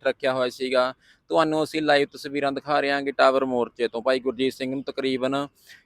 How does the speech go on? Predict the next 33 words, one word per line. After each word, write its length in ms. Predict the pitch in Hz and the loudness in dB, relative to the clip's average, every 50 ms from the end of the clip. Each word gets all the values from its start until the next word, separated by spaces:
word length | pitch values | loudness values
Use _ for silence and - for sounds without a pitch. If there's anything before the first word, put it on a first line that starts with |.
| _ - | _ -6
ਛੇ 260 | - - 165 165 165 | 2 4 6 6 8
ਮਹੀਨੇ 300 | 170 180 180 175 170 165 | 6 6 4 4 4 4
ਹੋ 200 | 156 151 139 127 | 4 4 2 2
ਗਏ 120 | 135 139 | 2 0
ਨੇ 100 | 135 135 | 0 0
ਗੁਰੂ 180 | 127 135 135 139 | 0 0 0 2
ਸਾਹਿਬ 240 | - - 135 135 139 | 4 4 4 4 4
ਦੀ 120 | 139 147 | 2 0
ਬੇਅਦਬੀ 420 | 139 143 139 139 135 131 127 135 | 0 2 4 4 4 2 -2 -4
ਨੂੰ 120 | 139 139 139 | -4 0 0
ਲੈ 120 | 135 131 | 2 2
ਕੇ 100 | 123 131 | 0 0
ਕਾਨੂੰਨ 320 | 127 - 135 135 135 135 131 | -4 -4 -4 -4 -4 -4 -2
ਬਣਾਉਣਾ, 540 | 127 131 135 139 139 131 131 131 131 135 - - - - - _ _ - | 0 2 4 4 6 6 6 4 2 0 -4 -12 -20 -20 -20 _ _ 0
ਤੇ 300 | 147 143 147 151 151 156 - - - - - - - - - _ _ - | 4 4 6 6 4 2 -2 -10 -20 -20 -20 -20 -20 -20 -20 _ _ 4
ਜਿਹੜਿਆਂ 380 | - 151 165 160 196 196 190 | 6 8 8 10 10 8 8
ਨੇ 180 | 185 180 180 180 | 6 4 2 2
ਬੇਅਦਬੀਆਂ 500 | 160 160 156 156 156 139 151 147 156 147 | 4 8 10 10 10 8 6 2 0 0
ਕੀਤੀਆਂ 500 | - 143 135 _ - 156 160 151 147 135 | -2 -6 -10 _ -6 -4 -2 0 0 0
ਨੇ 180 | 127 117 120 120 - - _ | -2 -4 -6 -8 -12 -14 _
ਉਹਨਾਂ 260 | 143 139 147 156 160 160 | -6 0 2 2 2 4
ਨੂੰ 140 | 160 156 147 | 2 2 2
ਜਿਹੜੀ 340 | 147 143 151 160 160 156 151 _ - | 2 2 2 2 0 -2 -4 _ 2
ਫਾਂਸੀ 300 | 156 147 143 - - 151 | 2 2 2 2 -2 -2
ਦੀ 80 | 147 147 | -2 0
ਸਜ਼ਾ 220 | - 147 143 139 | 2 4 4 4
ਦੀ 100 | 131 135 | 4 2
ਮੰਗ 200 | 131 127 123 120 | 2 2 2 2
ਕਰ 220 | 113 - 117 110 | 2 2 2 2
ਰਹੇ 120 | 107 110 113 | 2 0 0
ਨੇ। 120 | 117 123 | 0 -2
ਇੱਕੋ 240 | 120 - - 131 123 | -4 -4 -2 0 0
ਇੱਕ 100 | 123 - | 0 -2